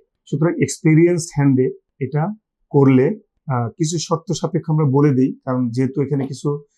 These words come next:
কম্প্রোমাইজড ওয়েতে কাজ করতে হয়, সুতরাং সেখানে কিন্তু ড্রব্যাক কিছু থাকবেই, এটি স্বাভাবিক।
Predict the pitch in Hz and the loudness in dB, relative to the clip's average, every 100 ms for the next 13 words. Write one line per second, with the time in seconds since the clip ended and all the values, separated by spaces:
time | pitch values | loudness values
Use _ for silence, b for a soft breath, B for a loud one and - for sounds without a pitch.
0 | _ - 143 139 151 147 139 143 135 139 | _ 0 2 2 2 2 0 0 0 -2
1 | 120 - 127 - 117 139 - _ _ _ | -4 -6 -8 -4 -2 -2 -4 _ _ _
2 | _ _ 143 143 139 143 135 147 139 135 | _ _ -2 2 2 2 0 0 0 0
3 | 127 113 131 131 143 151 131 131 131 120 | -2 2 4 4 2 -2 -6 -6 -4 0
4 | 110 - 139 143 123 127 117 120 | 0 -2 -4 -2 -2 0 0 0